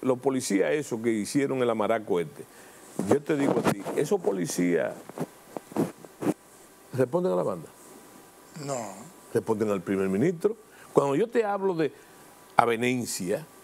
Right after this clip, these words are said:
Speaker 1: era que había una cordialidad entre el presidente Abinader y el señor primer ministro haitiano, ¿verdad? Entonces yo lo que te digo es que de repente tú oyes las voces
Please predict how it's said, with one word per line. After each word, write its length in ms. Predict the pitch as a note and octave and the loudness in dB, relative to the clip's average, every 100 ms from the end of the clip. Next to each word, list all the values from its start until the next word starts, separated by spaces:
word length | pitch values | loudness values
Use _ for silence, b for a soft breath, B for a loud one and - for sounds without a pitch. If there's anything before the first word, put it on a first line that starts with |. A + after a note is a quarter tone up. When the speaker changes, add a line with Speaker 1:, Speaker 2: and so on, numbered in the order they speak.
| - - | -20 -2
Speaker 1:
era 200 | - F#3 | 0 2
que 80 | F#3+ | 0
había 260 | E3 D#3+ D3+ | 0 2 0
una 200 | D3 C#3+ | -2 -2
cordialidad 840 | C3+ B2+ A2+ G2+ G2+ G2+ F#2 A2 | 0 0 0 2 2 2 0 0
entre 200 | F#3 F#3 | 0 -2
el 60 | E3 | -2
presidente 460 | C3+ A#2 B2+ A#2+ C3 | -2 0 0 2 0
Abinader 500 | A#2 G#2 G#2+ A#2 G#2 B B | 0 2 2 0 -4 B B
y 100 | - | 0
el 120 | G#2+ G#2 | 0 2
señor 600 | A2 G2 G#2+ G#2+ G2 E2 - - - - - | 0 2 2 2 0 -4 -10 -20 -20 -10 -2
primer 340 | A2 G#2 G#2+ | 0 2 0
ministro 680 | G#2 G#2 C#3+ E3 - F3+ D3+ | 0 0 0 -2 -2 0 0
haitiano, 640 | C3 A#2 D3 D#3+ G3+ A#3 C4+ - - - - - - - - | -2 -2 -2 0 0 -2 -6 -16 -20 -20 -20 -20 -20 -12 -4
¿verdad? 280 | G#2 A3+ C#4+ - - - - - - - - - - | -2 -2 -6 -16 -20 -20 -20 -20 -20 -20 -20 -20 -4
Entonces 320 | A2 B2+ D#3+ | 0 2 2
yo 80 | D#3 | 0
lo 80 | F#3 | 0
que 80 | F#3+ | 0
te 140 | F3 | 0
digo 320 | D#3+ D#3+ C#3+ A#2 | 0 0 0 0
es 320 | G2+ - - - - - - - | -2 -6 -14 -20 -20 -20 -20 -4
que 120 | C#3 | 0
de 120 | D3 D3 | 2 2
repente 760 | D3 B2 E3+ D#3+ B2 B2 G2+ - - - | 0 0 0 0 -2 -2 -4 -6 -18 -2
tú 220 | C3+ C#3+ | 2 2
oyes 200 | E3 D#3 | 2 0
las 140 | C#3+ A#2 | 0 0
voces 600 | B2 A2 - D#2 D#2+ | 0 0 -2 -8 -12